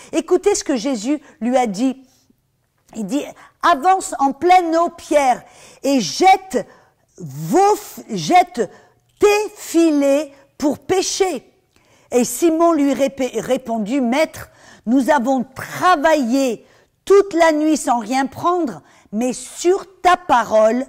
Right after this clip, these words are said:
je jetterai le filet. » Vous avez remarqué une petite différence ? Jésus lui a demandé de jeter les filets,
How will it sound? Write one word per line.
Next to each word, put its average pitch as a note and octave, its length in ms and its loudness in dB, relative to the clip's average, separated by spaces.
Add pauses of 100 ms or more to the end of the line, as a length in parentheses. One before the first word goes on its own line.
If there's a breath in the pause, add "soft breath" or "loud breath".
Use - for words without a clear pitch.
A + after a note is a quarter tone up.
(340 soft breath)
je B3 260 -4
jetterai C#4+ 840 -2 (200 soft breath)
le B3+ 560 0 (120)
filet. » A3+ 760 -4
Vous B3+ 160 -4
avez E4+ 180 0
remarqué D#4+ 420 -4
une C4 120 -6
petite C#4 360 -8
différence ? B3+ 540 -8 (320 loud breath)
Jésus D4 480 -4
lui C#4 80 -2
a C#4+ 100 0
demandé C4 360 -2
de A3+ 160 -6
jeter G#3 500 -4
les B3 400 -4
filets, G#3+ 560 -8